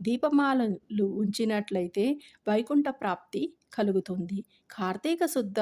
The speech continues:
పక్షాన సాయంకాలం వేళ విష్ణువుకు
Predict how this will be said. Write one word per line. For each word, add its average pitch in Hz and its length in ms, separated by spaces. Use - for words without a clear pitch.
పక్షాన 208 500
సాయంకాలం 254 880
వేళ 185 400
విష్ణువుకు 226 800